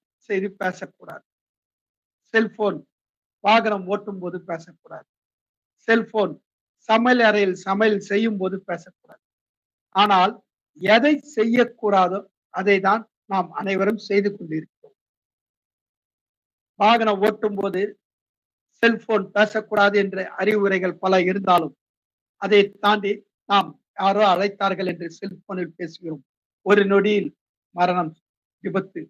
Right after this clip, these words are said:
ஏற்படுகிறது. சமையல் அறையில் செல்போன் பயன்படுத்தக்கூடாது. ஒரு நேரம் இருப்பது போல ஒரு நேரம் இருக்காது. அதிலிருந்து வெளிவருகின்ற கதிர்வீச்சானது சமையல் அறையில்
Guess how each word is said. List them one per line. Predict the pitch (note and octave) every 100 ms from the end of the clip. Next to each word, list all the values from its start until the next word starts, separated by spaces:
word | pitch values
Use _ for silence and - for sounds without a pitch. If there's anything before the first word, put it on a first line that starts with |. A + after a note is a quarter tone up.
| _ _ _ -
ஏற்படுகிறது. | E3+ - D3+ C#3+ C#3+ _ _ _ _ _ _ _ _ _ _ _ _ -
சமையல் | B3+ D4+ D4+ C4
அறையில் | G#3+ G3+ F3+ D#3 _ -
செல்போன் | G#3+ G#3 G#3+ F#3 D#3+ _ _
பயன்படுத்தக்கூடாது. | F#3+ F#3+ F#3+ D#3+ E3 - D#3 C#3+ - _ _ _ _ _ _
ஒரு | G3 G#3+ G3+
நேரம் | G3+ G3+ G3
இருப்பது | F3 F#3+ F3 D#3
போல | F#3 F3+
ஒரு | E3 D#3
நேரம் | D#3+ D3+ D3+
இருக்காது. | _ _ - _ _ _ _ _ _ _ _ _ _ _ _ _ _ G#3
அதிலிருந்து | G3+ G3+ G3 F#3 G3+ G3
வெளிவருகின்ற | G3 G#3+ G3 F3+ F3 E3 E3
கதிர்வீச்சானது | F#3 G3 F3 E3 - D#3+ D#3+ G3 _ _ _ _ _ _ _ _ _ _ _ _ _ -
சமையல் | G#3+ G#3 G3+
அறையில் | F#3 F#3